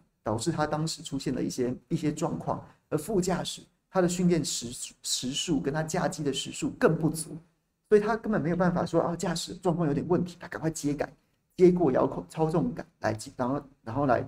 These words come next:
来保全飞机，保全全机成员的性命。那这个部分呢？这部分你，你，你一直买直升机，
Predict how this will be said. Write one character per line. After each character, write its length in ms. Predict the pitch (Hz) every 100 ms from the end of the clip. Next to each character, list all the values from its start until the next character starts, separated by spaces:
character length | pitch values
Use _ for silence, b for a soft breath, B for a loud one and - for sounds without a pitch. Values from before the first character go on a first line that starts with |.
| -
来 100 | 123
保 160 | 120
全 220 | 110 117 117
飞 140 | 127
机， 260 | 135 131 123 B B
保 160 | 123 107
全 240 | 127 113 - -
全 320 | - 123 135
机 400 | - 143 139 - _ -
成 320 | - 123 143
员 160 | 123
的 100 | -
性 300 | - - 135
命。 160 | 123 120 - _ b _ _ _ _ _ _ _ _ _ -
那 80 | 170
这 140 | 160
个 40 |
部 140 | 147 139
分 240 | 151 127
呢？ 80 | - - _ _
这 120 | -
部 120 | 170 185
分 160 | 175
你， 140 | 135 156
你， 140 | 139 -
你 200 | 147 143
一 60 | 175
直 100 | 156
买 160 | 131
直 120 | - 123
升 200 | 143 143
机， 240 | 131 143